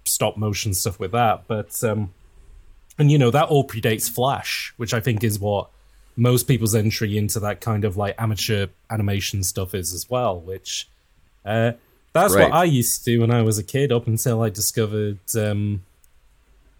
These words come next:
Speaker 1: I don't know, making videos on YouTube, I <laughs> suppose. I discovered other things.
Speaker 2: <laughs>
Speaker 1: Um,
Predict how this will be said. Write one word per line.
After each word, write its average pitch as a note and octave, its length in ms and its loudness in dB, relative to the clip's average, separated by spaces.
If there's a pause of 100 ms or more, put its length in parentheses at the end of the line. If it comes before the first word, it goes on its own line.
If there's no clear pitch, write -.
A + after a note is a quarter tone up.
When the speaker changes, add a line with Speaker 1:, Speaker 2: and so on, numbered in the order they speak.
(260)
Speaker 1:
I A2+ 40 -8
don't G#2+ 160 -6
know, G#2 360 0
making A2+ 560 0
videos G#2+ 380 2
on G2 100 0
YouTube, G#2+ 400 0
I F#2+ 100 -2
<laughs> - 20 -2
suppose. - 920 -2 (260)
I C#3+ 120 4
discovered C#3 480 2
other F#3 200 8
things. G#3+ 680 6
Speaker 2:
<laughs> - 40 -20 (1040)
Speaker 1:
Um, F#3 320 4